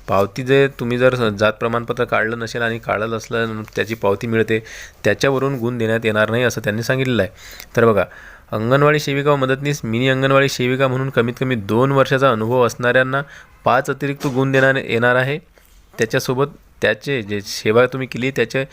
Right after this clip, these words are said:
अनुभव प्रमाणपत्र जोडावे लागणार आहेत. तर भाषेचे ज्ञान तुम्हाला बघू शकता इथं भाषेचे ज्ञान, अं, असणं आवश्यक आहे. अ, जर पन्नास पर्सेंटपेक्षा जास्त मुले मराठी भाषेव्यतिरिक्त इतर भाषा बोलणारी असतील तर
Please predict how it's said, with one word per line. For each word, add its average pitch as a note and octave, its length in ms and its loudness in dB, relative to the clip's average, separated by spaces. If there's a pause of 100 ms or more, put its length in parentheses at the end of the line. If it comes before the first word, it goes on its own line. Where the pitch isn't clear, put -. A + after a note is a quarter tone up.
(220)
अनुभव A#2+ 320 0
प्रमाणपत्र C3+ 580 -4
जोडावे G#2 380 0
लागणार C3+ 260 0
आहेत. G#2 180 -2 (760)
तर A2+ 80 4
भाषेचे A2+ 440 0
ज्ञान B2 320 0 (160)
तुम्हाला A2+ 260 0
बघू A#2 180 0
शकता B2+ 260 -4
इथं C3 220 0
भाषेचे G#2+ 340 -4
ज्ञान, B2 200 2
अं, G2 540 -6 (280)
असणं G#2 240 -2
आवश्यक A2 340 2
आहे. D3 180 0 (460)
अ, G#2+ 140 2
जर B2 200 2
पन्नास C#3 640 -2
पर्सेंटपेक्षा D3+ 720 0
जास्त A2+ 340 0
मुले C3+ 220 -2
मराठी A#2 400 0
भाषेव्यतिरिक्त B2 720 -4
इतर C3+ 300 2
भाषा A#2 260 0
बोलणारी A#2 360 2
असतील C3+ 460 -4
तर C#3 100 4